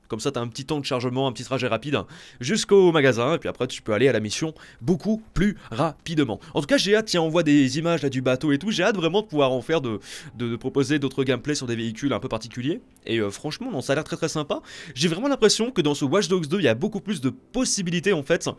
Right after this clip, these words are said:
que ce qu'on avait dans, dans le premier, et donc, euh, clairement c'est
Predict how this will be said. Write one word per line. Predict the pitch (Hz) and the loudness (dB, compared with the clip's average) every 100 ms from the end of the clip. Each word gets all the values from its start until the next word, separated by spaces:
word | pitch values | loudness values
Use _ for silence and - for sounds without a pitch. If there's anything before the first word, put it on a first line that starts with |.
| - - - - | -10 -20 -10 -2
que | 202 | -2
ce | - | -2
qu'on | 170 | -2
avait | 147 175 | 0 2
dans, | 151 123 113 | 0 0 2
dans | 131 | 4
le | 208 | 4
premier, | - 160 147 160 - - | 2 0 0 -4 -6 -8
et | |
donc, | 110 117 - | -6 -6 -6
euh, | 117 104 | -6 -6
clairement | - 151 151 | -4 -4 -4
c'est | 160 - | -4 -8